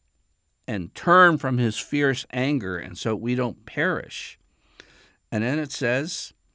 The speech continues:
in Jonah, when God saw what they did, how they turned from their evil way, God repented of the evil which he had said he would do to them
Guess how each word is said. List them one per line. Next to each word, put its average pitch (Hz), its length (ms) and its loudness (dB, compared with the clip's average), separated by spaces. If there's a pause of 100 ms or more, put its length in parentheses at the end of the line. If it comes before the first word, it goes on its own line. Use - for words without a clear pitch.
(220)
in 110 180 0
Jonah, 120 480 0 (760)
when 98 200 -2
God 120 300 0
saw 143 340 2
what 156 220 -2
they 143 160 -2
did, 120 320 -6 (1300)
how 127 200 4
they 123 160 2
turned 160 500 2
from 147 180 2
their 135 180 2
evil 135 480 0
way, 85 500 -2 (760)
God 123 340 2
repented 175 720 0
of 123 200 -4
the 123 240 -6
evil 87 320 -2
which 92 200 -6
he 101 100 -6
had 95 120 -4
said 117 260 -2
he 117 140 -2
would 110 240 -4
do 101 200 0
to 98 140 -2
them 76 400 -8